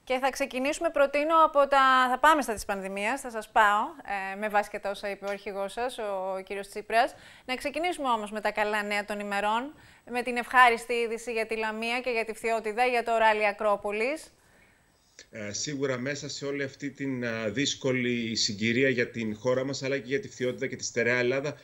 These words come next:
Speaker 2: ήταν μια άκρος θετική είδηση αυτή της επιστροφής του ράλι Ακρόπολης. Ε, και εγώ θα σταθώ στο γεγονός ότι υπήρχε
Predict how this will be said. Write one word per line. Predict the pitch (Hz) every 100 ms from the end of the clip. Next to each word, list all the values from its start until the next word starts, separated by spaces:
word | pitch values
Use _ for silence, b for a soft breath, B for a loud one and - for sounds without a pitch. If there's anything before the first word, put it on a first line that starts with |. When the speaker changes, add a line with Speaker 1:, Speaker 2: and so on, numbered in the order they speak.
| B
Speaker 2:
ήταν | B - 139
μια | 139 147
άκρος | 143 151 139
θετική | - 127 120 - 135
είδηση | 143 135 127 123
αυτή | - 139
της | 135 -
επιστροφής | - - 117 107 139
του | 135 123
ράλι | 127 131 131 127
Ακρόπολης. | 120 123 127 117 107 104 - B B B
Ε, | 120 113 110 107
και | 104 147
εγώ | 139 151
θα | 143
σταθώ | 147 139
στο | 147
γεγονός | 156 135 131 131 156
ότι | 156 143
υπήρχε | 131 147 - 160